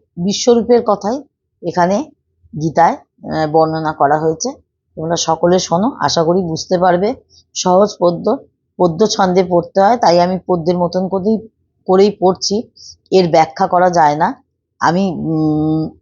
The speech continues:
তোমাদের একটু বলেই দিলাম যে এটা বিশ্বরূপ সম্বন্ধে বলেছেন। যাই হোক, তোমরা শুনতে থাকো, তোমাদের শুনতে শুনতে ভালো লাগবে, ভালো লাগতে লাগতে ভালোবাসবে। আর গীতা পাঠ শোনা ভালো, গীতা পাঠ শোনা ভালো, ভাগবত শোনা ভালো, এগুলো তো এর আগে আমি অনেকবার ভিডিওয়ে বলেছি।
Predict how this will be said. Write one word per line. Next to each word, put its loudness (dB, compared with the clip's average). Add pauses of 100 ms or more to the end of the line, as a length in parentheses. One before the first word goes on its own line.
(320)
তোমাদের 2
একটু 0
বলেই 4
দিলাম 2
যে 2
এটা 2
বিশ্বরূপ -4
সম্বন্ধে -4 (480)
বলেছেন। 2 (560)
যাই 4
হোক, -2
তোমরা -2
শুনতে -8
থাকো, -2
তোমাদের -4
শুনতে -10
শুনতে -8
ভালো 0
লাগবে, 2
ভালো 0
লাগতে 0
লাগতে -4
ভালোবাসবে। -2 (580)
আর 4 (1800)
গীতা 2
পাঠ -2
শোনা 0
ভালো, 0 (760)
গীতা 0
পাঠ 0
শোনা -2
ভালো, 2
ভাগবত 0
শোনা -6
ভালো, 0
এগুলো -4
তো -8
এর -2
আগে 0
আমি 0
অনেকবার -4
ভিডিওয়ে -2
বলেছি। -6